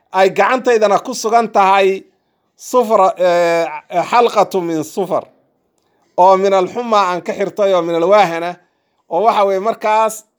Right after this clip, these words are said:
gacanta iigu xiran, ila aakhir xadiid. Marka, waa isaga laftigiisa, riwaayadahaas oo dhanna xadiidkaa iska leh. Marka, sidaa daraaddeed, khulaasatul qowl, xadiidku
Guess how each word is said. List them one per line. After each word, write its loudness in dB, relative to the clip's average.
gacanta -2
iigu -2
xiran, -2
ila 6
aakhir -2
xadiid. -14
Marka, 0
waa 4
isaga -2
laftigiisa, -2
riwaayadahaas 4
oo -4
dhanna -2
xadiidkaa -4
iska -4
leh. 2
Marka, -4
sidaa 0
daraaddeed, 2
khulaasatul 0
qowl, 4
xadiidku -4